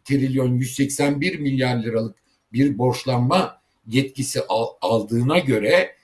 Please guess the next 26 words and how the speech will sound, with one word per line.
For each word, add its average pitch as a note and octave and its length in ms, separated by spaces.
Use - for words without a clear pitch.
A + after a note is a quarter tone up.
demek C3 340
ki C3+ 200
borçlanma B2 880
çok - 300
daha B2+ 220
yüksek B2+ 500
olacak. G#2 500
Yani B2 360
bütçe D3 320
açığı C#3 500
çok - 340
daha C3+ 200
yüksek C#3 600
bir C3+ 200
rakamlara A#2+ 840
çıkacak C3+ 540
gibi A#2 180
gözüküyor. G#2+ 680
Bir C#3 140
bizi C#3 220
şaşırttı. - 840
O A#2+ 100
zaman D3 320
yüzde C#3 400
dörtten D3+ 460
bahsedemeyiz. C3+ 800